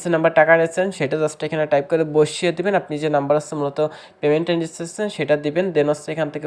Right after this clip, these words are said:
কত টাকা পেমেন্ট নিচ্ছেন সেটা দেবো। তো আমি দিয়ে হচ্ছে সাবমিট অপশন, সরি গাইস, এখান থেকে মিনিমাম পে আউট হচ্ছে বিশ টাকা।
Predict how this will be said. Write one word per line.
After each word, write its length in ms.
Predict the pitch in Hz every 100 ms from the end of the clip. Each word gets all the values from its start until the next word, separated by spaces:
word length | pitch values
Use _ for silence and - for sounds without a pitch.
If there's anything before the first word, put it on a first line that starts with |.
| 147
কত 100 | 147 151
টাকা 140 | 147 156
পেমেন্ট 200 | 143 143 160
নিচ্ছেন 220 | - 185 175
সেটা 140 | 139 143
দেবো। 140 | 147 147 - - - - - -
তো 40 | 156
আমি 100 | 156
দিয়ে 120 | 160
হচ্ছে 140 | 165 180 175
সাবমিট 200 | 143 147
অপশন, 160 | 147 143 135
সরি 140 | 147 147
গাইস, 140 | 156 156 147
এখান 120 | 143
থেকে 120 | 147 147
মিনিমাম 240 | 143 147 147
পে 80 | 147
আউট 120 | 143 156
হচ্ছে 160 | - 165 147
বিশ 100 | - -
টাকা। 160 | 202